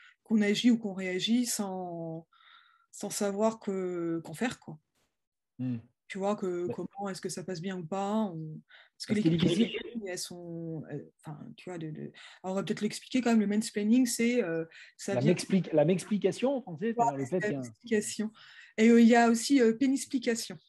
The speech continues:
Speaker 1: qui existe.
Speaker 2: Ah, ça, je connaissais pas.
Speaker 1: Voilà,
Speaker 2: Non.
Speaker 1: ça doit être la version québécoise. Le
Speaker 2: <laughs>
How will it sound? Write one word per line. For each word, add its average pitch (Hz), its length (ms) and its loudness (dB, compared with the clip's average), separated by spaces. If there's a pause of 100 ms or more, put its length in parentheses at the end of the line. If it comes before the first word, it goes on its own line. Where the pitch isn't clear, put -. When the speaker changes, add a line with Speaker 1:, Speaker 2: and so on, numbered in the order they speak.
(240)
Speaker 1:
qui - 100 -8
existe. - 640 -10
Speaker 2:
Ah, 175 160 -12
ça, 170 80 -10
je 135 80 -12
connaissais 156 260 0
pas. 123 280 -6 (260)
Speaker 1:
Voilà, 170 200 -2
Speaker 2:
Non. - 80 -12
Speaker 1:
ça 220 80 -6
doit 226 80 4
être 226 80 4
la 226 80 6
version 208 240 0
québécoise. 202 560 -2 (360)
Le 208 420 6 (300)
Speaker 2:
<laughs> 220 640 2